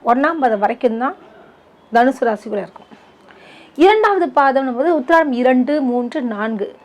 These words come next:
இந்த இது இருக்கு இல்லையா, அதாவது இரண்டாவது ந-, ஆ, அடுத்தபடியாக வரும்போது எப்படின்னா மகர ராசியில வரும்.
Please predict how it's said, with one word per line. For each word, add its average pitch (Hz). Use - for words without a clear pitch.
இந்த 359
இது 285
இருக்கு 247
இல்லையா, 214
அதாவது 240
இரண்டாவது 311
ந-, 220
ஆ, 226
அடுத்தபடியாக 247
வரும்போது 214
எப்படின்னா 208
மகர 302
ராசியில 247
வரும். 202